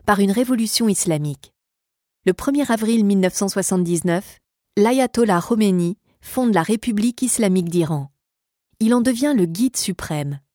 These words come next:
Placé au-dessus du président de la République, il est assisté d'un conseil qui vérifie la compatibilité des lois avec la charia. Le quatre novembre mille neuf cent soixante-dix-neuf, l'assaut de l'ambassade américaine par des étudiants de Téhéran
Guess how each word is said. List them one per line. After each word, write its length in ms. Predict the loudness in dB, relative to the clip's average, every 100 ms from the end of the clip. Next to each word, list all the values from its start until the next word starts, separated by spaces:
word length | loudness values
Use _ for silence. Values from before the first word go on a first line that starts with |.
| -4
Placé 420 | -2 -2 0 0
au-dessus 380 | 2 0 -4 -4
du 100 | -6
président 460 | -2 -2 0 2
de 80 | 4
la 100 | 2
République, 640 | 2 -2 -2 -2 -2 -6 -20 _ -20 -8 -2
il 140 | -2
est 120 | 0
assisté 440 | -2 -2 -4 -2 0
d'un 180 | -2
conseil 640 | -2 -4 -2 0 0 -2 -6 _ -10
qui 200 | -6 -2
vérifie 480 | 0 -2 -4 -2
la 100 | -2
compatibilité 840 | -2 -2 -2 -2 -2 -2 -2 -2 0
des 160 | 2 2
lois 300 | 2 -2 -4 -4
avec 240 | -2 -2
la 140 | -2 -2
charia. 480 | -4 -4 -6 -8 -16 _ _ _ _ _ _ -2
Le 140 | 0
quatre 340 | 0 -2 -2 2
novembre 480 | 2 2 0 -2 -4
mille 240 | 0 2 2
neuf 160 | 0
cent 160 | 0 -2
soixante-dix-neuf, 920 | 0 0 0 0 0 0 0 -2 -16 _ _ _ 0
l'assaut 380 | 0 0 0
de 80 | 2
l'ambassade 500 | 2 2 2 2 2
américaine 560 | 2 2 0 0 0 2
par 140 | 0
des 180 | 0 0
étudiants 420 | -2 -2 0 0
de 100 | 0
Téhéran 500 | -2 0 0 0 -4